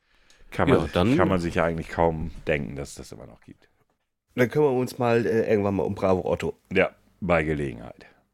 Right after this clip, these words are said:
Speaker 1: Na. Na gut, ihr Lieben, dann soll es das für diese Folge gewesen sein. Ähm, ich hab mein Serienwissen bewiesen.
Speaker 2: Ja.
Speaker 1: Ja, eindeutig.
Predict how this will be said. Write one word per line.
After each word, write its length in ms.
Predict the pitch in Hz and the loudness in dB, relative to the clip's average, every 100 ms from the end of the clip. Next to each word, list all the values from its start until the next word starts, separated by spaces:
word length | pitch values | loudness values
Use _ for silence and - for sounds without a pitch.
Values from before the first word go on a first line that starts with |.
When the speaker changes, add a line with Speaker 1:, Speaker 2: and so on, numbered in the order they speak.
| _ | _
Speaker 1:
Na. 200 | 67 52 _ _ _ _ _ _ _ _ _ _ _ - _ _ | _ -20 _ _ _ _ _ _ _ _ _ _ _ -20 _ _
Na 240 | 143 170 190 | -2 0 2
gut, 200 | 202 214 | 0 -2
ihr 140 | 196 | -4
Lieben, 380 | 165 156 120 104 90 80 - - - | -2 0 2 2 0 -6 -8 -10 -6
dann 300 | - 143 175 | 0 0 0
soll 240 | 143 151 160 | 0 0 0
es 120 | 147 | 0
das 240 | 143 143 | -2 -2
für 140 | - 147 | -2 -2
diese 240 | 147 147 | 0 -2
Folge 280 | 135 143 139 | 2 2 2
gewesen 360 | 139 143 135 110 | 0 0 0 0
sein. 380 | 107 135 185 - _ _ _ _ _ _ _ _ _ _ _ _ - | -2 -2 -6 -12 _ _ _ _ _ _ _ _ _ _ _ _ -6
Ähm, 560 | 95 95 95 95 90 - | -2 0 -2 -4 -6 -8
ich 140 | - | -2
hab 120 | 127 | 0
mein 160 | 110 104 | 2 0
Serienwissen 640 | 113 123 120 107 113 104 | 2 0 0 -2 -4 -4
bewiesen. 580 | 98 98 135 131 139 139 _ _ _ _ _ _ _ _ 110 | -6 -4 -4 -2 -4 -6 _ _ _ _ _ _ _ _ 0
Speaker 2:
Ja. 140 | 113 _ _ - | 0 _ _ 0
Speaker 1:
Ja, 220 | 95 107 - | 0 0 -4
eindeutig. 680 | 85 95 92 101 110 123 - | -2 0 0 -2 -2 -8 -12